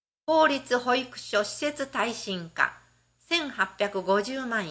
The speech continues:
円。児童の安全安心を確保するため、浅江南保育園の耐震改修工事を実施します。新規事業、家庭教育支援推進事業、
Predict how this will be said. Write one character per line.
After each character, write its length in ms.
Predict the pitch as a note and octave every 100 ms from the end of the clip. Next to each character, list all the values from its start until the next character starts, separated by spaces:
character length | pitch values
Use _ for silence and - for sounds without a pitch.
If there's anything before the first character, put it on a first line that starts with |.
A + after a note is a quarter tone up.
| C#3
円。 100 | A#2 - _ _ _ _ _ _ _ _ -
児 120 | D4
童 280 | B3+ G3+ D#3
の 220 | D3 -
安 320 | - B3 D4 C#4
全 340 | C4 B3 -
安 180 | C4+ D4+
心 320 | - C4+ B3
を 100 | A#3+
確 260 | B3 B3 G3
保 140 | F#3+
す 160 | - D3+
る 100 | D#3
た 160 | C#3+
め、 180 | C#3+ C3+ - _ -
浅 420 | G#3 A#3+ F4 E4+
江 20 | D#4
南 400 | D4 D4 C#4+ C#4+
保 180 | C4+
育 300 | C4+ C4+ C4+
園 240 | A3+ D#3+ D3+
の 160 | D3
耐 320 | - C4 D#4 D4+
震 260 | D4+ D4
改 260 | C#4+ C4+ C#4+
修 280 | - C#4 B3+
工 260 | B3+ A#3
事 180 | D#3+ D#3+
を 80 | D3+
実 160 | F#3
施 220 | G3+ - G#3+
し 160 | F3+
ま 160 | D#3+ G3
す。 240 | - - _ _ _ _ _ _ _ _ _ _ -
新 180 | D#4 C4+
規 180 | G3 D#3
事 200 | F3 D3+
業、 360 | C#3+ A#2+ - - _ _ _ _
家 200 | C4 C4 E4 D#4+
庭 40 |
教 300 | D#4 D#4+ D4
育 280 | G#3 G3 F3
支 200 | - B3+ D4
援 160 | D#4+
推 280 | D4+ C#4 D4
進 300 | D4 C4 A#3+
事 220 | G#3+ G3
業、 380 | D3+ C#3 G#2+